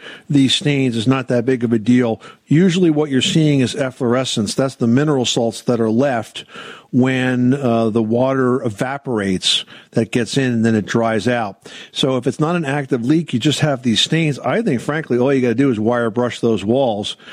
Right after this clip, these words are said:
to get rid of that loose stuff. Usually it's a white, grayish powder kind of a thing that's stuck. If it's on block, it's not mold, it's salts.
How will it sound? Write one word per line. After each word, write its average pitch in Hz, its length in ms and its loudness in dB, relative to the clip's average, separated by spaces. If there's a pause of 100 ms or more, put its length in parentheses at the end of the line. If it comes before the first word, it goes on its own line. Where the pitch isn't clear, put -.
(220)
to 123 100 2
get 123 160 -2
rid 131 140 2
of 120 60 -2
that 117 180 -2
loose 120 200 2
stuff. 117 260 -4
Usually 156 400 2
it's 120 160 -2
a 113 120 2
white, 127 480 0
grayish 120 640 -2
powder 123 560 -4 (380)
kind 127 220 -2
of 98 100 -6
a 101 40 -8
thing 101 400 0 (280)
that's 113 220 -2
stuck. 113 460 -4 (280)
If - 80 -2
it's 135 100 -2
on 175 180 -2
block, 139 320 0
it's 120 140 -12
not 135 240 -2
mold, 123 480 0
it's 113 220 0
salts. 113 680 -4